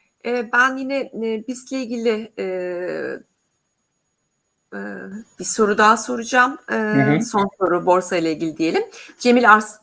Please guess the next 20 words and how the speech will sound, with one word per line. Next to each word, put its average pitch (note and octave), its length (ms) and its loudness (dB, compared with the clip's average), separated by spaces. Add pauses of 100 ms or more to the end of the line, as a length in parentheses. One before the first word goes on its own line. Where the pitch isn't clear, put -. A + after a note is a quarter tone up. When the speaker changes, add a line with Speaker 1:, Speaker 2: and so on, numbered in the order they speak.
(120)
Speaker 1:
Arslan'ın G3+ 1300 -4
sorusu. F#3 680 -10
Cemil D#3+ 340 -6
Arslan. G3+ 460 -4 (340)
"Enflasyon C4+ 540 -4
yükseldiği C4 720 -6
için F#3+ 320 -10
bist G#3+ 240 -12
yükseliyorsa A#3+ 920 -4 (300)
aynı B3+ 280 2
şey B3 280 -4
A A#3 200 0
B B3 160 -4
D B3 160 -4
borsaları A#3+ 440 -4
için A#3+ 260 -12
de A#3+ 80 -4
geçerli A#3+ 560 -6
diyebilir A#3+ 380 -8
miyiz? G3+ 380 -8